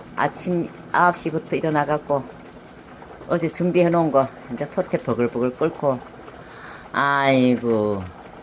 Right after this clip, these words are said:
아프지 말고 놀러들 다닙시다. 어린이날 손주들하고 잘 노시고, 어버이날 자식들한테 대우 받으시고, 아프지 말고, 키운 만큼 자식들한테 대우 받아야죠.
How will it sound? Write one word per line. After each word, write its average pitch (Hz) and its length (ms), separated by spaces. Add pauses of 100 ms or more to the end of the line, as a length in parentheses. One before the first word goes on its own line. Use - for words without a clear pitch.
(520)
아프지 190 440
말고 180 340
놀러들 190 480
다닙시다. 170 1000 (2250)
어린이날 160 640 (360)
손주들하고 170 680
잘 143 220
노시고, 156 580 (800)
어버이날 165 540
자식들한테 160 720
대우 165 300
받으시고, 156 680 (260)
아프지 165 420
말고, 151 520 (1600)
키운 220 260
만큼 175 420
자식들한테 165 680
대우 170 240
받아야죠. 160 960